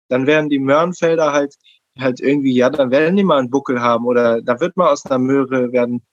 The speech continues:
äh, drei, drei Strünke wachsen oder so. Aber, äh, im Endeffekt, äh, geht die Welt nicht kaputt, während wenn alle, wenn alle nur noch Mono machen, dann geht halt am Ende die Welt kaputt,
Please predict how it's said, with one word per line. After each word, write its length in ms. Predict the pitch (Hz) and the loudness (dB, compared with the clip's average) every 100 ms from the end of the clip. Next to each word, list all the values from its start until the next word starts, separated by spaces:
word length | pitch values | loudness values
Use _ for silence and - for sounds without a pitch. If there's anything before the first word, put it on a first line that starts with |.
| _ _ _ | _ _ _
äh, 120 | 123 120 117 _ | -8 -8 -10 _
drei, 600 | 131 120 127 131 120 92 - - | -2 2 2 2 -2 -4 -12 -4
drei 240 | 123 127 | 0 0
Strünke 560 | 120 - 147 160 151 139 | -2 -2 -2 -2 -2 0
wachsen 420 | 131 131 - 127 | 0 -2 -6 -4
oder 380 | 123 120 117 117 | -2 0 0 0
so. 200 | 123 110 | -2 -2
Aber, 320 | 113 120 117 - _ _ _ _ | 0 0 -2 -6 _ _ _ _
äh, 420 | 120 117 117 120 - 135 | -2 0 2 0 -2 -6
im 120 | 131 | -2
Endeffekt, 680 | 151 165 160 - 160 151 _ _ | -2 -2 -6 0 -2 -2 _ _
äh, 220 | - 135 | -8 -6
geht 240 | 127 139 135 | -2 -4 -2
die 100 | 127 | 0
Welt 200 | 185 214 | 0 0
nicht 180 | 165 - | -4 -2
kaputt, 420 | 123 - 165 - | -4 -2 -4 -6
während 420 | 139 131 139 131 | -4 -2 0 -2
wenn 200 | 135 135 | 0 0
alle, 400 | 127 135 139 135 | 0 0 0 -2
wenn 140 | 131 135 | -2 -4
alle 360 | 117 127 139 | -4 -2 -2
nur 120 | 139 139 | -2 -2
noch 180 | 143 | -4
Mono 280 | 135 202 214 | 0 2 2
machen, 320 | 143 123 123 143 | 0 -2 -2 -4
dann 140 | 131 | -2
geht 180 | 147 147 | -2 -2
halt 100 | 131 | 0
am 100 | 127 | 2
Ende 240 | 135 147 | 0 0
die 160 | 135 127 | -4 0
Welt 240 | 143 180 | 0 0
kaputt, 420 | - 143 156 160 | -4 -4 -2 -6